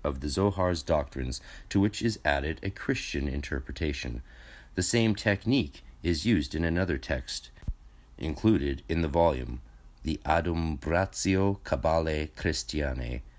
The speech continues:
ad Conversionem Judaeorum, Outline of Christian Kabbalah for the Conversion of the Jews,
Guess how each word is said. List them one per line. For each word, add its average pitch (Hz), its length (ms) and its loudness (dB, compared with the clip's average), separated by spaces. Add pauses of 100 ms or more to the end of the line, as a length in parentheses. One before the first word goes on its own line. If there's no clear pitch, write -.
(220)
ad 80 220 2
Conversionem 92 1080 2 (280)
Judaeorum, 69 800 0 (420)
Outline 98 400 4
of 73 120 -6
Christian 98 400 0
Kabbalah 71 500 2 (260)
for - 120 -2
the 67 80 0
Conversion 73 800 0 (260)
of 64 160 -2
the 65 80 -4
Jews, 55 560 -6